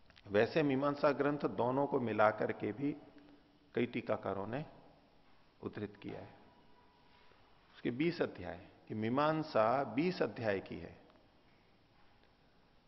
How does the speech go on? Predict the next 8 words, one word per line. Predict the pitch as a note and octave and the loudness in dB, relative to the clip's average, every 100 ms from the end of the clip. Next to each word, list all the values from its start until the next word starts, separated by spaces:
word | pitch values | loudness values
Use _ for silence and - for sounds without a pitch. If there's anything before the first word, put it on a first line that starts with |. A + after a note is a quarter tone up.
| - | -4
इनमें | C3 D3+ D#3+ | 0 2 2
से | D#3 E3+ | 2 -2
पूर्व | E3 - D3 E3+ F3 | -2 2 4 4 2
मीमांसा | D#3 C#3+ B2+ A#2+ - G#2+ | 2 0 -2 -4 -2 -2
में | G2 G#2 B2+ - - - - - - - - - _ - - | 0 -4 -6 -10 -20 -20 -20 -20 -20 -20 -20 -20 _ -14 2
सोलह | D#3 D#3+ C#3+ | 2 4 2
अध्याय | A2+ F2 F2 | 0 -4 -12
हैं, | E2 F2+ | -12 -16